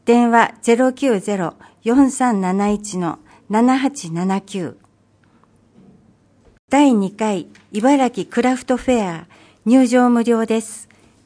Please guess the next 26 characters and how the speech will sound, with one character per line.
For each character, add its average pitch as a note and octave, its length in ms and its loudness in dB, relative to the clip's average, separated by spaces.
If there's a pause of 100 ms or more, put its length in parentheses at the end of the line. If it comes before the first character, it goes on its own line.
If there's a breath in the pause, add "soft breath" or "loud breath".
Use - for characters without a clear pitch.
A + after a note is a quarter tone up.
(160)
日 B3 280 0
時、 E3+ 260 -8 (140)
三 C#4+ 320 4
月 A3 260 -2
二 A#3 180 2
十 B3 220 0
六 F#3 260 -6
日 G#3 480 -4 (120)
土 F#3+ 160 -6
曜、 F#3+ 280 -4 (300 soft breath)
二 C4+ 160 6
十 C4 220 2
七 - 260 -4
日 G3+ 540 -4
日 F#3 340 -4
曜、 G3 260 -2 (480 soft breath)
午 B3+ 140 2
前 B3+ 260 2
十 C4 240 0
時 A3 140 -8
か E3+ 160 -6
ら F3 120 -4
午 A3+ 120 0
後 G#3 140 0
四 G3+ 180 -4
時。 G3 240 -10